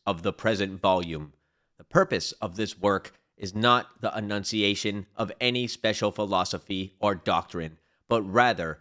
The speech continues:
is to give to the students a statement of the truth that will serve to reconcile the many bits of occult knowledge that they may have acquired, but which are apparently opposed to each other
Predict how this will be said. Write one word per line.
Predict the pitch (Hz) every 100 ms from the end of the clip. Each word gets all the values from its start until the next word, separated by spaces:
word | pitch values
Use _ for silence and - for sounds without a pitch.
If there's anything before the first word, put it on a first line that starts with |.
| _ -
is | 110 -
to | 110
give | 98 131 120 90 82
to | - 120
the | 127
students | - 131 107 87 - - -
a |
statement | 101 - - 127 117 87 80 _ -
of | 101
the | 107
truth | - - 113 85 _ _ _ -
that | 107
will | 101
serve | 95 - 117 123 123 120
to | 117 92
reconcile | 78 110 104 87 95 87 85 85 _ _ -
the | 101
many | 98 107 107 110
bits | 87 98 -
of | - 92
occult | 95 - 98 98
knowledge | 101 90 87 82 73 - _ _ -
that | 90 -
they | 123 123 117 92
may | 90 90
have | 95 90
acquired, | - 104 95 82 76 73 _ _ _
but | 95 90
which | 110 107 - -
are | 95
apparently | 87 - 110 120 123 135
opposed | - 120 - 117 95 85 -
to | 98
each | 92 82
other | 95 87 90